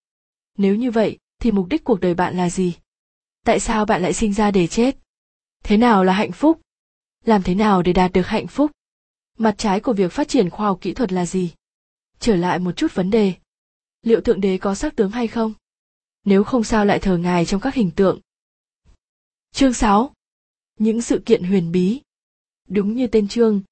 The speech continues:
toàn chương nói về các sự kiện huyền bí, ngoài ra còn một số vấn đề rất thật khác.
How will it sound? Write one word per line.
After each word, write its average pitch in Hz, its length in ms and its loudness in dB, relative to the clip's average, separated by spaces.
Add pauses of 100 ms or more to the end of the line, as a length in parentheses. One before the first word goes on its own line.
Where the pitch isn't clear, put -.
(240)
toàn 220 180 4
chương 226 220 0
nói 190 200 0
về 233 100 0
các 269 180 -4
sự 202 120 -2
kiện - 240 -2
huyền 180 280 -2
bí, 190 300 0 (300)
ngoài 214 160 0
ra 214 260 -2
còn 185 220 -4
một 175 80 -4
số 175 200 -4
vấn 175 220 -6
đề 202 180 2
rất 277 180 -6
thật - 140 -4
khác. 254 320 -8